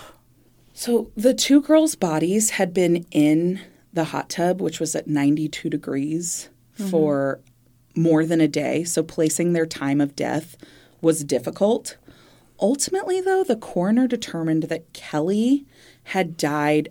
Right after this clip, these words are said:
Speaker 1: about four hours before Sherry. So the sixteen-year-old died four
Speaker 2: Wow.
Speaker 1: hours before the nine-year-old.
Speaker 2: Could they really make that determination
Speaker 1: I don't know. That's
Speaker 2: that
Speaker 1: what the coroner,
Speaker 2: accurately?
Speaker 1: that's what the coroner determined. I don't know.
Speaker 2: Okay.
Speaker 1: Yeah.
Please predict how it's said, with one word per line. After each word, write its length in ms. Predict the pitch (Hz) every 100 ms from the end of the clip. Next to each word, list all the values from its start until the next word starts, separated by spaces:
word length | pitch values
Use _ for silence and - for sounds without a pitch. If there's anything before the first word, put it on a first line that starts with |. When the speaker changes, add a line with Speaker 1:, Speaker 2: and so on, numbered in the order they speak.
| -
Speaker 1:
about 360 | 160 143 147
four 500 | - - 165 160 160
hours 460 | - 143 139 135 131
before 640 | - 139 - 139 131 117
Sherry. 420 | - - 120 - -
So 140 | -
the 80 | -
sixteen-year-old 840 | - 220 - - 196 175 160 151
died 320 | 151 143 139 -
four 400 | - 180 175 175
Speaker 2:
Wow. 100 | 208 - 214 208
Speaker 1:
hours 180 | 190 165 160 - _
before 460 | - 160 - 156 143
the 100 | 139
nine-year-old. 760 | 147 135 - - - - - - _ _ _ _ _ _ _ _ _ _ _
Speaker 2:
Could 140 | - 254
they 120 | 359
really 360 | 277 339 415
make 200 | 381 339
that 160 | - 311
determination 520 | 254 226 262 262 247
Speaker 1:
I 60 | 214
don't 120 | 262
know. 120 | 240
That's 160 | 226 202
Speaker 2:
that 60 | 254
Speaker 1:
what 100 | 247
the 180 | 262 240
coroner, 200 | 262 262 269
Speaker 2:
accurately? 100 | 269
Speaker 1:
that's 260 | 185 339
what 100 | 339
the 80 | 233
coroner 440 | 247 262 254 240 214
determined. 580 | 185 - 165 147 139 139
I 120 | 151
don't 300 | 165 190 190
know. 480 | 165 156 139 - - - -
Speaker 2:
Okay. 540 | 214 220 214 165 165 - -
Speaker 1:
Yeah. 300 | 156 139